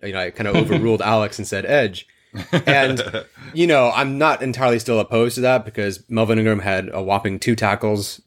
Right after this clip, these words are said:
Speaker 1: I don't, a couple pressures, maybe, definitely no sacks, no hits. Um, but man, did corner kind of shoot up my li-, not that it was probably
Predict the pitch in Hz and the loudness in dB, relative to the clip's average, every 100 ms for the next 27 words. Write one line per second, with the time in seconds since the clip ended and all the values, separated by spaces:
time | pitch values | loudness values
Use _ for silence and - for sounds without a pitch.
0 | 104 95 101 107 98 - 90 90 87 95 | -8 -4 0 0 -2 -8 -14 -14 -16 -16
1 | 90 87 90 - - 127 123 127 - 127 | -16 -16 -18 -12 -6 -4 0 0 2 0
2 | 104 104 110 120 117 110 107 110 101 95 | 2 2 4 2 2 0 0 0 -2 -2
3 | 101 104 - - 101 92 107 117 - - | 0 0 -2 -8 -6 0 0 0 -6 -12
4 | _ _ _ _ _ _ _ - 104 101 | _ _ _ _ _ _ _ -4 0 2
5 | 98 98 92 _ - - - - 123 - | 0 -4 -10 _ -18 -14 -14 -4 -2 -4
6 | - 113 110 120 117 104 95 101 - _ | -6 -2 2 2 2 0 -4 -16 -20 _
7 | - 110 - 123 120 110 113 - 127 127 | -6 -4 -2 0 2 2 0 -4 -2 -2
8 | - 139 147 127 120 131 117 135 113 - | 0 0 0 0 0 0 -2 -2 -2 -4
9 | _ _ _ _ 139 127 147 123 | _ _ _ _ -2 0 2 0